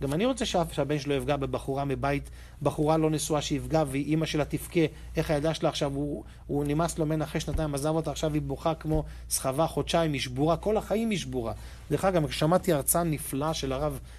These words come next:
זמיר כהן, שהוא אומר, "אהבה זה כמו דבק. אם תיקח דבק פלסטיק, דבק, אה, טייפ, תשים אותו על השולחן שישים פעם, שצריך להדביק אותו באמת, הד-, הדבק לא יהיה חזק, כי החלשת אותו."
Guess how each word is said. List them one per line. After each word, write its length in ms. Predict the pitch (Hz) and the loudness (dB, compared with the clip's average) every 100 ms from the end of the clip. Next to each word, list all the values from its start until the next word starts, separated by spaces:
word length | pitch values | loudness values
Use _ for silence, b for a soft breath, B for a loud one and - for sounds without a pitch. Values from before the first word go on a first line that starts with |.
| B - | B -2
זמיר 260 | 131 165 160 | 2 2 2
כהן, 200 | 170 165 | 0 0
שהוא 160 | - | 0
אומר, 180 | 135 180 147 | 0 0 -2
"אהבה 340 | 127 131 196 | -4 0 -2
זה 100 | 151 | -2
כמו 200 | 156 180 | -2 -2
דבק. 460 | 135 170 131 101 - B B - | 0 0 -2 -6 -10 B B -6
אם 60 | 139 | -4
תיקח 320 | 170 170 226 - | 0 0 0 2
דבק 240 | 226 202 | 0 0
פלסטיק, 540 | - 185 180 - 120 - | 2 0 0 -4 -6 -4
דבק, 360 | 135 185 185 156 147 135 | -2 -2 -2 -2 -2 0
אה, 160 | 135 123 | 0 0
טייפ, 220 | 185 170 175 B B B | 2 2 0 B B B
תשים 240 | 139 - 233 | 0 2 2
אותו 140 | 202 | 2
על 60 | 165 | 2
השולחן 340 | 175 160 190 | 0 0 0
שישים 420 | - 156 - 202 | 0 -2 0 0
פעם, 300 | - 170 208 226 B B - | 2 2 2 -2 B B -4
שצריך 360 | - 160 233 | 0 2 4
להדביק 280 | 220 180 247 | 4 2 2
אותו 140 | 226 | 2
באמת, 280 | 202 226 247 | 2 2 0
הד-, 240 | 190 156 - | -2 -2 0
הדבק 500 | 165 143 226 226 226 | 0 2 2 2 2
לא 60 | |
יהיה 100 | 269 | 2
חזק, 420 | - 170 135 120 - | 2 0 0 -2 0
כי 120 | 156 143 151 | 2 2 0
החלשת 400 | - 226 240 220 | 2 2 4 2
אותו." 300 | 135 139 | 2 0